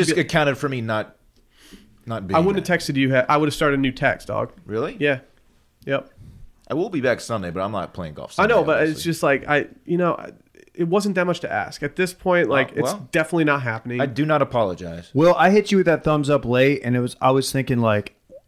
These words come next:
Speaker 3: if we can make something happen, let's do it. Are you around all weekend?
Speaker 2: Mm-hmm.
Speaker 3: You wanna do, like, uh, I gotta look at the sketch, but do you wanna do some Stars playoff hockey with me one night?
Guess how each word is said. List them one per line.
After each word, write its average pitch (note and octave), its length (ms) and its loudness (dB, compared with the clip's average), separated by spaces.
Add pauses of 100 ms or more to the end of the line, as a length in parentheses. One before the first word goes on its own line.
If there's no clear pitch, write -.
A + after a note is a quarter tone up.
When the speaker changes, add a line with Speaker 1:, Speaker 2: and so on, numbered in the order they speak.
(760)
Speaker 3:
if B2 100 -4
we E3+ 100 2
can F3+ 120 2
make D3 180 0
something A#2 300 0
happen, G#2+ 300 0
let's F#2+ 160 -6
do F2+ 220 -14
it. - 80 -20 (1160)
Are B2 60 2
you G3+ 200 6
around F3 220 4
all D#3+ 140 6
weekend? E3 420 0 (180)
Speaker 2:
Mm-hmm. C#3+ 260 -4 (300)
Speaker 3:
You C#3 80 2
wanna E3+ 160 4
do, D#3+ 280 0
like, D#3 280 2
uh, D3 380 6 (480)
I B2+ 100 -4
gotta D#3 160 4
look D3 140 2
at C3 60 -6
the A2+ 40 -8
sketch, C#3 380 2
but G#2+ 140 -2
do - 60 0
you A#2+ 40 4
wanna B2 120 2
do A#2+ 80 0
some A#2+ 160 0
Stars A#2+ 300 0
playoff A#2 300 0
hockey A#2 280 2
with C3 120 -2
me C3+ 80 -4
one C3+ 180 -2
night? D3+ 260 -6